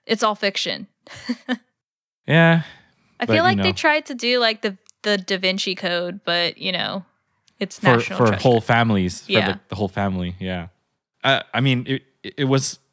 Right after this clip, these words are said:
Speaker 2: successful, I think, it, the
Speaker 1: I mean,
Speaker 2: movies
Speaker 1: they
Speaker 2: themselves.
Speaker 1: spawned a sequel, so.
Speaker 2: Right. So it, it worked, but,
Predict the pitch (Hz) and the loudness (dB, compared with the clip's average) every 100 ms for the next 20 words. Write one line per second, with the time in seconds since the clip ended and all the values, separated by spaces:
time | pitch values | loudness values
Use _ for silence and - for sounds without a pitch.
0 | - - - 180 349 165 131 104 98 113 | -8 -6 0 0 2 2 2 2 0 0
1 | - 107 92 65 - 120 101 113 135 127 | 0 -4 -8 -10 -6 -2 0 2 2 0
2 | 95 107 139 117 - 185 202 233 208 214 | -4 -2 0 0 0 0 0 -2 -4 -4
3 | 240 190 175 175 - 180 175 180 185 _ | -4 0 0 0 0 0 0 -2 -8 _
4 | _ _ 120 135 107 107 - _ _ _ | _ _ 2 4 4 -2 -10 _ _ _
5 | _ - 101 95 - 110 92 117 165 113 | _ -8 -8 -8 -10 -10 -4 0 0 -2
6 | - 95 95 92 | -8 -2 0 -2